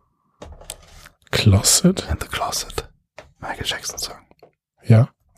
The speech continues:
Speaker 1: Was, äh, worum geht's da?
Speaker 2: Um Wandschrank <laughs> wahrscheinlich. Ich hab, äh, selten auf Texte
Speaker 1: Wandschrank.
Speaker 2: geachtet.
Speaker 1: Was ist ein Closet auf Deutsch? Ein Wandschrank. Naja. Ähm,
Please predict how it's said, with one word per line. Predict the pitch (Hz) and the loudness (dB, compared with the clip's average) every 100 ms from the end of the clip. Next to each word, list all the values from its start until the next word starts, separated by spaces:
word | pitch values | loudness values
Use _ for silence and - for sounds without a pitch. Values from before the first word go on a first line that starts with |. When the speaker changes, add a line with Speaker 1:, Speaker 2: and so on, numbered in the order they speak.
| - | 0
Speaker 1:
Was, | 110 - | 0 0
äh, | 139 135 113 117 | -6 -8 -8 -12
worum | - 120 | -6 -2
geht's | 113 117 | -2 -2
da? | 156 190 - _ _ | -4 -6 -8 _ _
Speaker 2:
Um | 90 90 | -2 0
Wandschrank | 82 131 - 120 123 - | 0 2 4 6 4 4
<laughs> | |
wahrscheinlich. | 120 - - - - - - - - - _ _ _ _ _ - - 95 | 4 4 2 0 -6 -10 -18 -18 -20 -20 _ _ _ _ _ -16 -12 -12
Ich | - 95 | -8 -8
hab, | 85 - - | -8 -10 -6
äh, | 85 80 82 82 - _ _ - - _ _ _ _ _ _ _ _ _ _ _ _ _ _ _ | -4 -2 -2 -4 -10 _ _ -20 -20 _ _ _ _ _ _ _ _ _ _ _ _ _ _ _
selten | - 90 90 | -4 -2 0
auf | 82 76 | -2 -2
Texte | - 190 | 6 8
Speaker 1:
Wandschrank. | 214 - 110 95 | 8 6 4 4
Speaker 2:
geachtet. | 95 - - _ _ _ _ _ - | 2 -6 -18 _ _ _ _ _ -2
Speaker 1:
Was | 107 | -2
ist | - | 0
ein | 151 | -2
Closet | - 117 - 151 | 2 0 0 -4
auf | - | -2
Deutsch? | 180 143 123 | -2 0 -2
Ein | |
Wandschrank. | 131 156 - - - - - - | 0 0 -2 -6 -10 -16 -12 -4
Naja. | 123 120 - - - - - - - - | -2 -2 -8 -16 -18 -16 -18 -18 -20 -2
Ähm, | 151 147 147 143 | 6 8 10 6